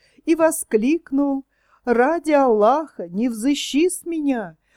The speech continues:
Усталость и труд, и малый достаток учат человека невежливости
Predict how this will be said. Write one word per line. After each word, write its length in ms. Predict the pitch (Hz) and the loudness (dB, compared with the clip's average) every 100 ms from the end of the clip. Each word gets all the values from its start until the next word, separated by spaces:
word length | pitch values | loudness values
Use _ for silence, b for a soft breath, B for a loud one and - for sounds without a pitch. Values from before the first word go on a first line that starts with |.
| 269 - | -18 -2
Усталость 920 | 294 - - 339 359 302 190 - - | -2 -2 -4 0 0 0 -4 -8 -4
и 120 | 262 | -2
труд, 500 | - 254 302 262 - - | 0 0 0 -2 -6 -2
и 140 | 294 | 2
малый 360 | 294 320 302 277 | 4 2 2 0
достаток 920 | 254 285 - - 330 320 208 175 - | 0 -2 -6 0 0 0 -4 -6 -6
учат 480 | 294 359 - 226 214 | 0 0 2 -2 -2
человека 760 | - 226 214 190 202 220 208 | -4 0 0 0 0 0 -2
невежливости 1200 | 185 185 165 208 302 269 208 190 170 - - 160 | -6 -8 -8 -6 -6 -6 -8 -6 -8 -10 -12 -12